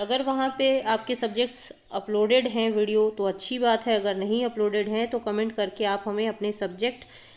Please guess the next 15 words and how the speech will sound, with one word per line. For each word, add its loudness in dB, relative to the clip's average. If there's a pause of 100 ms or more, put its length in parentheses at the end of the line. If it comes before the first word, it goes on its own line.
(160)
क्लास 6
और 4
मीडियम 2
बता 2
दें, 2
उसके -2
ऊपर -2
भी -4
जितनी -2
जल्दी 0 (140)
पॉसिबल 0
हो 2
पाएगा 2
हमारे, -2 (500)
उतना -2